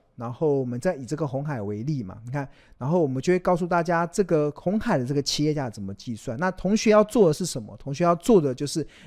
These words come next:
你要把这个黄底的部分把它输入进去，那它的这个，呃，近世纪的E P S是多少，然后它本益比的倍数是多少，把这个黄底的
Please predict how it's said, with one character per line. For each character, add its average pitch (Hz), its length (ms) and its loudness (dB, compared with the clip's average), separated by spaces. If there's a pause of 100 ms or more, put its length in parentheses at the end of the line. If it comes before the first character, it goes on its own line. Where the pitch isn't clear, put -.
(100)
你 131 80 -4
要 165 120 2
把 151 280 -2 (100)
这 - 160 0
个 151 180 0 (260)
黄 175 280 4
底 170 160 0
的 120 140 -2
部 151 200 0
分 135 240 2
把 104 180 -8
它 123 60 -6
输 - 340 -2
入 185 180 4
进 160 180 -4
去， 147 320 -4 (540)
那 135 480 -2
它 151 180 0
的 143 180 0
这 135 120 -6
个， 123 360 0 (540)
呃， 123 200 -2
近 214 200 2
世 196 100 -4
纪 170 140 0
的 160 80 6
E 165 80 0
P 185 160 2
S 139 220 0
是 139 80 -2
多 175 260 6
少， 131 340 0
然 123 80 -8
后 131 60 -6
它 147 100 0
本 147 240 -4
益 170 140 -2
比 139 100 -6
的 117 140 -2
倍 160 240 4
数 151 220 -2
是 139 100 -10
多 165 240 2
少， 135 220 -4
把 113 220 -4
这 - 200 -4
个 190 80 4
黄 202 240 2
底 208 120 4
的 143 120 4